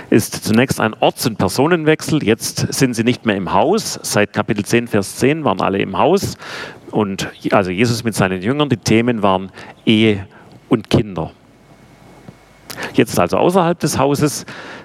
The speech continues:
Ein Kniefall am Beginn eines Schulgesprächs, als der Mensch kommt, ist singulär. Also er bringt maximale Verehrung zum Ausdruck. Auch die Anrede mit guter Meister oder guter Lehrer ist ungewöhnlich.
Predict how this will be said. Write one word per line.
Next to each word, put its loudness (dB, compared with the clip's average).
Ein -2
Kniefall 0
am 0
Beginn 2
eines 0
Schulgesprächs, 2
als 0
der 0
Mensch -4
kommt, -2
ist -2
singulär. 4
Also -2
er 2
bringt -4
maximale 0
Verehrung -2
zum 0
Ausdruck. -2
Auch 0
die 4
Anrede 2
mit -6
guter 0
Meister 0
oder -4
guter -2
Lehrer 2
ist 0
ungewöhnlich. 0